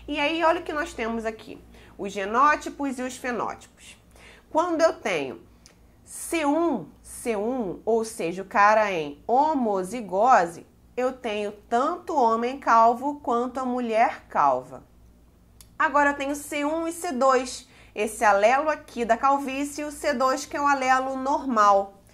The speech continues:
O que que eu vou ter nesse caso? Eu tenho um heterozigoto aqui, eu tenho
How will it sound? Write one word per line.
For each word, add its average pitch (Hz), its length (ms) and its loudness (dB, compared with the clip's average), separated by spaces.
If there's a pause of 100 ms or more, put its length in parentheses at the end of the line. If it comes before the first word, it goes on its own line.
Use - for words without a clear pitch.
(360)
O 247 120 -8
que 320 280 -8
que 349 100 -8
eu 330 40 -2
vou 294 160 -4
ter 269 160 -8
nesse 277 240 -8
caso? 160 380 4
Eu - 20 -12
tenho 175 200 -6
um 180 100 -2
heterozigoto 262 880 -2
aqui, 254 680 -10
eu 240 140 0
tenho 185 500 -8